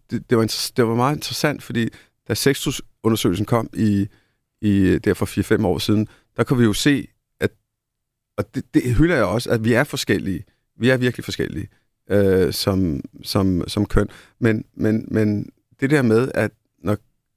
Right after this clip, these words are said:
at kvinder, de sådan skruer lidt ned for, hvor mange partner de har, og mænd <laughs> skruer helt op for, altså, det er, altså, hvad er det, hvad er det for en, øh, information, der ligger bag, ikke? Hvad er det for en værdi, ikke? Og det tror jeg meget handler om, at det er, det ikke er,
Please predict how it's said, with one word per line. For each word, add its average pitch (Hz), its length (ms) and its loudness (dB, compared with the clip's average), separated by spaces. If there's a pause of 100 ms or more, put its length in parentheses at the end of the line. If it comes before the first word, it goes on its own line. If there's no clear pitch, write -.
(140)
at - 120 -12
kvinder, 120 300 2
de 127 180 -2
sådan 113 360 2 (400)
skruer 110 280 2
lidt 120 200 0
ned 123 220 2
for, 110 160 -2
hvor 104 80 -4
mange 104 200 -2
partner 104 400 0
de 101 140 -2
har, 95 280 -2 (800)
og 98 60 2
mænd 104 260 4
<laughs> - 40 -8
skruer - 260 0
helt - 380 -4
op - 200 2
for, 113 220 2
altså, 107 220 0 (340)
det 139 180 2
er, 110 180 0
altså, 127 220 0
hvad 139 160 2
er 151 40 0
det, 165 80 -4
hvad 139 100 0
er 139 40 2
det 147 100 -2
for 156 80 0
en, 127 320 2
øh, 113 280 4
information, 123 560 0
der 135 80 -2
ligger 107 200 -2
bag, 101 200 0
ikke? 117 240 -2
Hvad 110 100 2
er 117 40 2
det 120 40 -2
for 135 60 2
en 113 60 -2
værdi, 143 320 -2
ikke? 139 180 0
Og 110 80 -4
det 131 220 2 (360)
tror 143 220 2
jeg 117 180 0
meget 120 260 2
handler 123 280 2
om, 110 300 0 (600)
at 104 160 0 (280)
det 117 180 4
er, 92 200 2 (200)
det - 140 -10
ikke 110 720 2
er, 67 880 -2